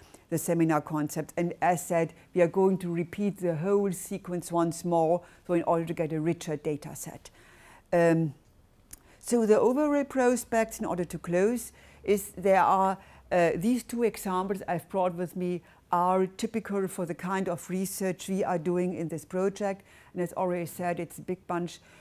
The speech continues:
uh, of studies around, uh, and, uh, expect, uh, that all of them,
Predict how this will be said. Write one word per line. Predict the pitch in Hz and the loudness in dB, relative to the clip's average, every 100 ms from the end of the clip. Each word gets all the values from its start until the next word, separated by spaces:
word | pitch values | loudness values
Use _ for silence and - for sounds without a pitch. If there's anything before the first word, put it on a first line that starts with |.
| - - | -12 -2
uh, | 175 - | 0 0
of | 165 | -2
studies | - 170 165 160 | 0 0 0 0
around, | 151 165 202 277 285 - - - - | 0 2 2 2 -2 -6 -20 -20 0
uh, | 196 190 185 - | 4 6 4 4
and, | 180 175 175 - - | 4 4 2 -2 2
uh, | 165 160 - - | 4 4 2 -2
expect, | - - - 190 190 - - - 180 | -4 -4 -2 0 0 -2 -14 -6 0
uh, | 165 | 0
that | 156 165 - | 0 -2 -2
all | 185 185 | -2 0
of | 170 | 0
them, | 175 170 165 | 0 0 -2